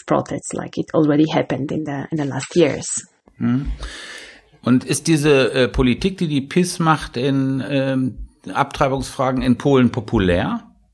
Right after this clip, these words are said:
Speaker 1: Uh, it is not. Uh, the opinion polls show that, um,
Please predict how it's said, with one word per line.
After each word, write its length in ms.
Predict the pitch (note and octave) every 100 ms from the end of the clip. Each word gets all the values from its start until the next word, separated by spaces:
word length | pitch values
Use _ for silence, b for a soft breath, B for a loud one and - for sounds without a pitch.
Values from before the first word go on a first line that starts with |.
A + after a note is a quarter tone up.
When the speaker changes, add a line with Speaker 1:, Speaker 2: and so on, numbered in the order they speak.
| - - _ _ _ _ _ _ _ _ _ _ _ _ _ - B B B B B B
Speaker 1:
Uh, 360 | A3 G#3+ G3+ G3+
it 180 | G#3+ G#3+
is 160 | B3
not. 540 | A3 G#3 E3+ C3+ C#3 - -
Uh, 240 | F3+ F#3 F3+
the 120 | F#3
opinion 400 | F3+ B3 C#4 C4+
polls 580 | A#3+ G3 G#3 C4+ C#4 - - F#3
show 340 | F3 - F3+ G3+
that, 440 | G#3 G3 - C3 -
um, 120 | E3